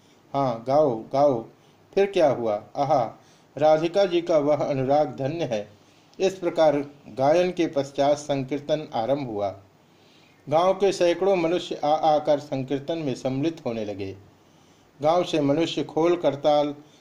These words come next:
तथा झांझ मजीरा आदि बहुत से वाद्यों को साथ ले आए थे। एक साथ बहुत से वाद्य बजने लगे और सभी मिलकर "हरि हरे नमः, कृष्ण यादवाय नमः,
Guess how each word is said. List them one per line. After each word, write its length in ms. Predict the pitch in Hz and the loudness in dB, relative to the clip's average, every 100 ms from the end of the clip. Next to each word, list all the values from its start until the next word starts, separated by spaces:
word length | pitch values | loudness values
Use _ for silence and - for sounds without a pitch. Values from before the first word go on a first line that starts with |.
| _ - | _ -10
तथा 240 | 139 165 | 0 2
झांझ 400 | 147 110 151 175 160 | 2 0 -2 0 0
मजीरा 380 | 147 139 156 156 | 0 0 2 2
आदि 380 | 151 143 131 | 2 0 -2
बहुत 380 | 123 - 139 190 | -4 -4 -4 -4
से 220 | 190 147 | -2 -2
वाद्यों 480 | 113 131 139 127 170 | 0 0 0 -2 -4
को 180 | 165 135 | -4 -6
साथ 280 | - 135 143 - | -6 -4 -4 -4
ले 140 | 120 | -4
आए 180 | 110 107 | -2 -2
थे। 260 | 104 104 98 - _ _ _ _ - | -4 -8 -10 -14 _ _ _ _ -4
एक 200 | 160 170 | 0 0
साथ 260 | 170 147 131 | 0 0 0
बहुत 320 | 120 147 175 | -2 -2 -2
से 200 | - 143 | -2 0
वाद्य 400 | 131 151 139 127 | 2 0 -2 -4
बजने 360 | 120 117 156 | -4 -4 -2
लगे 300 | 151 117 110 - - - - _ - | -2 -2 -6 -10 -20 -20 -20 _ -2
और 160 | 160 | -2
सभी 300 | 156 175 165 | 0 0 2
मिलकर 500 | 185 165 151 170 170 165 - - - - - | 2 0 0 0 0 -2 -8 -20 -20 -20 -4
"हरि 260 | 185 196 175 | 2 4 4
हरे 320 | 170 165 156 | 4 4 2
नमः, 340 | 156 156 139 | 2 0 -2
कृष्ण 280 | 139 180 - | -2 -4 -2
यादवाय 600 | 143 139 139 139 160 185 | 0 2 2 2 2 2
नमः, 360 | 175 139 127 123 | 0 -2 -4 -6